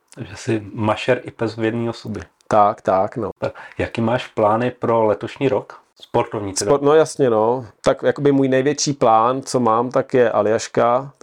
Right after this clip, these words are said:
Speaker 2: kam se chci v únoru vrátit a zkusit dotáhnout ty sáňky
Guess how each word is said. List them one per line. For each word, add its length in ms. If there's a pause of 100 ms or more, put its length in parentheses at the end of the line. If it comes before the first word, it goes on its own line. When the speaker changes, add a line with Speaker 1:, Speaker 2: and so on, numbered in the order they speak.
(100)
Speaker 2:
kam 160
se 120
chci 200
v 100
únoru 760 (100)
vrátit 600
a 60
zkusit 380
dotáhnout 1000 (840)
ty 80
sáňky 720